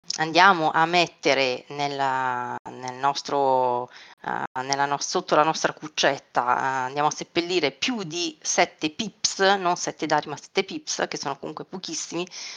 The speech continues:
si sballa e dobbiamo togliere tutti i dadi che avevamo accumulato,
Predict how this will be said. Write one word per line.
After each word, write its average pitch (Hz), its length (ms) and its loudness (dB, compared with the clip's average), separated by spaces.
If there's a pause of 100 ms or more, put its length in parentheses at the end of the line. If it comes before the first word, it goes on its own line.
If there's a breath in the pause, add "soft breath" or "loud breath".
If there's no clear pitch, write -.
si 190 400 0
sballa 139 640 4
e 160 180 -2
dobbiamo 165 540 2
togliere 180 480 4
tutti - 240 -10
i - 40 -6
dadi 143 300 4
che - 120 -6
avevamo 139 340 -2
accumulato, 156 800 -2